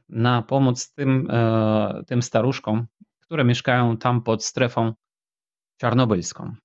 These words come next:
I to na dzień dzisiejszy, e, było wszystko.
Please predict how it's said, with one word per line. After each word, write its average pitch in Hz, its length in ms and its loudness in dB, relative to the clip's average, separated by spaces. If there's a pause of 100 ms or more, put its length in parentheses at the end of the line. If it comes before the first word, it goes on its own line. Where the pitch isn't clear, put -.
(800)
I 123 60 -20
to 180 340 0
na 156 200 4
dzień 147 220 4
dzisiejszy, 135 720 0 (380)
e, 110 280 -2
było 110 300 2
wszystko. 143 580 -6